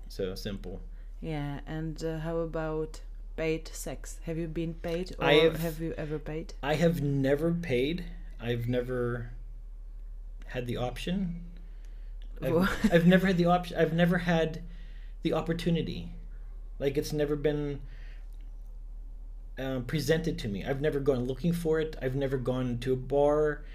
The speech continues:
Speaker 1: And in the States, it's very common for very attractive women to go to a bar, and then they pick on guys who are less than average,
Speaker 2: Mm-hmm.
Speaker 1: and they start working it, and then by the end of the night,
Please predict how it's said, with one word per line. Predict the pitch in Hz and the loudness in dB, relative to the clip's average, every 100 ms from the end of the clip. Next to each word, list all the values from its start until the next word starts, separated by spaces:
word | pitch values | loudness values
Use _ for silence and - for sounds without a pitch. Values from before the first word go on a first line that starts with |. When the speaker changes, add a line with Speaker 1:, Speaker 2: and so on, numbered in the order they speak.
| - - | -10 4
Speaker 1:
And | 180 180 - | 6 6 4
in | 185 | 4
the | 170 | 4
States, | 175 214 214 | 4 2 2
it's | 127 | -6
very | 123 147 156 | 0 0 0
common | 151 151 143 113 | -2 -2 0 -2
for | 113 113 | -2 -4
very | 110 113 127 143 139 | -2 2 6 6 6
attractive | 131 127 117 117 | 2 -2 -4 -2
women | 123 120 | 0 0
to | 117 | 0
go | 107 117 | 0 0
to | 110 | 0
a | |
bar, | 104 107 127 135 - - - - - - | -2 -2 -2 -6 -10 -10 -12 -12 -12 -6
and | 135 131 | -2 2
then | 131 131 123 | 2 2 2
they | 123 120 | 2 2
pick | 117 - 143 117 123 | -2 -4 -4 -4 -4
on | 131 127 | -2 -2
guys | 120 117 120 117 117 | 0 0 2 0 -2
who | 120 117 | 0 0
are | 113 110 | 0 0
less | 113 117 113 | 0 -2 -2
than | 120 113 | 0 0
average, | 107 135 180 175 - - - | 0 -2 -2 -4 -8 -10 -8
Speaker 2:
Mm-hmm. | 160 185 196 - | -4 -2 -4 -4
Speaker 1:
and | 127 127 | -2 0
they | 123 120 117 113 - - - | 2 2 2 0 -4 -10 -10
start | - - 117 113 | -6 -2 0 2
working | 127 127 127 113 | 2 2 0 0
it, | 110 | 0
and | 113 | -2
then | 123 120 | -2 0
by | 117 117 | 0 2
the | 117 | 2
end | 113 | 2
of | |
the | 113 | 0
night, | 127 131 | 0 0